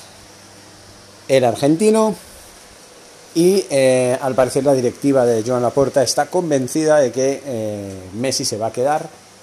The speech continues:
porque Messi, eh, de alguna manera prioriza el proyecto deportivo a lo que pueda cobrar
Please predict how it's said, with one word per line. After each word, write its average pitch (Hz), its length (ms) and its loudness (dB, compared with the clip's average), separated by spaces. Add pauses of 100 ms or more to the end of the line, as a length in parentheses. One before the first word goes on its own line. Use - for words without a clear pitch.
(420)
porque 160 460 2
Messi, 151 680 -2
eh, 110 480 -4
de 117 80 -6
alguna 143 180 -4
manera 131 280 0
prioriza 135 800 0 (1600)
el 143 320 0 (160)
proyecto 139 480 0
deportivo 127 720 0 (880)
a 127 140 -2
lo 127 160 0
que 127 120 -2
pueda 151 280 0
cobrar 120 420 0